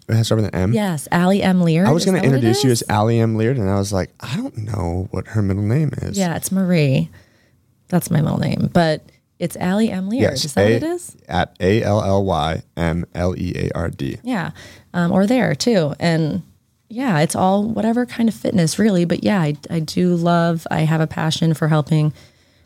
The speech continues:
Speaker 2: the moms, um, like what we were just talking about. I think, I think the average person is very, and I don't even mean,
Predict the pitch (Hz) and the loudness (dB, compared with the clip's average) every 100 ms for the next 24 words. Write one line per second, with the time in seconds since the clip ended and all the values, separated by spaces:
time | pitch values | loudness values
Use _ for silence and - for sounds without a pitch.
0 | _ 160 156 147 147 143 151 151 175 143 | _ -2 2 4 4 2 0 -4 -2 2
1 | 143 165 247 - - - _ - - 160 | 4 4 2 0 -6 -10 _ -12 -6 0
2 | 151 147 147 147 160 214 _ 156 151 - | 2 2 2 2 0 -4 _ -4 -2 0
3 | 151 151 151 - 190 185 147 135 156 160 | 2 2 0 0 0 2 2 2 2 0
4 | 156 - - _ _ _ _ _ _ _ | 0 -2 -18 _ _ _ _ _ _ _
5 | _ _ _ _ _ _ _ _ 170 170 | _ _ _ _ _ _ _ _ -2 2
6 | 196 185 - - _ _ _ _ _ _ | 2 2 -6 -20 _ _ _ _ _ _
7 | _ _ _ _ _ _ - 175 160 156 | _ _ _ _ _ _ -2 0 2 2
8 | 160 190 - - 147 - 165 170 - 147 | 2 0 -2 -2 -2 2 2 2 0 -4
9 | 165 156 160 165 - _ _ _ - 160 | -2 0 2 0 -4 _ _ _ -4 -2
10 | 160 160 160 156 156 147 147 | 0 2 2 2 2 2 0